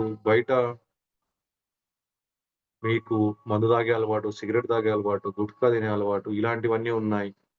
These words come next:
ఇంకా వేరే చెడు వ్యసనాలు ఉన్నాయనంటే, మీకు ఆయుష్ ఎక్కువగా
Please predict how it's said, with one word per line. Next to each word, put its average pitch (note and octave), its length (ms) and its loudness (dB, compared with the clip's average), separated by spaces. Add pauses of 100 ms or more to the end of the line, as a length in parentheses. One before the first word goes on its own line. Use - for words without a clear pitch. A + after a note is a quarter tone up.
(840)
ఇంకా B2 300 4 (840)
వేరే B2 340 2
చెడు A#2 280 2
వ్యసనాలు G#2+ 420 0
ఉన్నాయనంటే, G2+ 600 -2 (280)
మీకు A#2+ 300 2 (260)
ఆయుష్ G#2+ 360 0 (160)
ఎక్కువగా A2+ 340 4